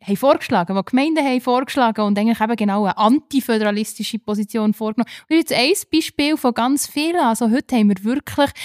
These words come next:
die Ständerätinnen sagen zwar, sie sind die Stimme der Kantone, aber wir sehen, dass seitdem, wo eben auch die Ständeratsmitglieder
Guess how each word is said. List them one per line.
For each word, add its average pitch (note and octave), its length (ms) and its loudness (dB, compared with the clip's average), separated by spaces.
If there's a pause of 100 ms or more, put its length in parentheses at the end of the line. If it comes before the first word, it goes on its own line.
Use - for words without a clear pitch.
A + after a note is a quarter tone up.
(560)
die - 40 -12
Ständerätinnen A#3 1080 2
sagen G#3 300 -2
zwar, D#4 340 0
sie D4+ 140 -4
sind C4 160 -4
die - 40 -20
Stimme C#4 220 -2
der C4 240 -4
Kantone, B3+ 480 -2 (380)
aber G3+ 120 4
wir B3 140 8
sehen, A#3+ 320 -2
dass - 260 -4
seitdem, C#4 560 2
wo A3 80 2
eben G#3+ 180 0
auch A3 160 0
die - 120 -10
Ständeratsmitglieder C4+ 1400 0